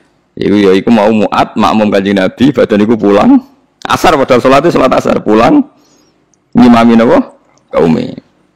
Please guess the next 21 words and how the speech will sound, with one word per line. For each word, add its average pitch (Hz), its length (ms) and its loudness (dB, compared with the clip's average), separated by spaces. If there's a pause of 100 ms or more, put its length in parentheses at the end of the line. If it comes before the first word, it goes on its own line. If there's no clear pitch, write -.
(760)
Begitu 98 340 -2
juga 117 200 0
maghrib. - 420 -10 (1700)
Lah 107 160 0
banyak 120 400 2
yang 135 240 2
salat 127 560 0
makmum 120 480 2
Mu'ad 117 240 -2
itu 143 480 0 (640)
wong 120 320 2
sing 104 320 -2
ontane 110 480 0
ditinggal 101 480 0
ning 90 480 -4
Tegal, 78 480 -6
ning 82 160 -2
gone 80 240 -2
alas 82 400 -4
lah, 80 160 -16
Dingon. 78 460 -4